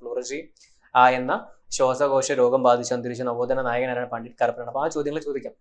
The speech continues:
അദ്വൈത സിദ്ധാന്തം ഓർത്തിരിക്കുക, മംഗലപ്പള്ളി കൃഷ്ണനാശനെ ഓർത്തിരിക്കുക, അഴീക്കൽ വേലു വൈദ്യനെ ഓർത്തിരിക്കുക. പോസ് ചെയ്യുക, ഈ പേരിലൊക്കെ പഠിക്കുക കേട്ടോ.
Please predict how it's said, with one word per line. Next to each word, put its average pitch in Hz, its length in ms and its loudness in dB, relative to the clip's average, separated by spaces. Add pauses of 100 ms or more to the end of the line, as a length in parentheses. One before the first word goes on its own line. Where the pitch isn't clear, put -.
(160)
അദ്വൈത 135 220 -8
സിദ്ധാന്തം 135 420 -8
ഓർത്തിരിക്കുക, 127 500 -6 (180)
മംഗലപ്പള്ളി 131 680 -6
കൃഷ്ണനാശനെ 131 480 -8
ഓർത്തിരിക്കുക, 127 560 -4 (100)
അഴീക്കൽ 127 440 -6
വേലു 127 540 -4 (120)
വൈദ്യനെ 123 580 0 (380)
ഓർത്തിരിക്കുക. 190 460 4
പോസ് 151 280 0
ചെയ്യുക, 180 220 6
ഈ 156 160 2
പേരിലൊക്കെ 151 280 6
പഠിക്കുക 135 300 8
കേട്ടോ. 170 300 6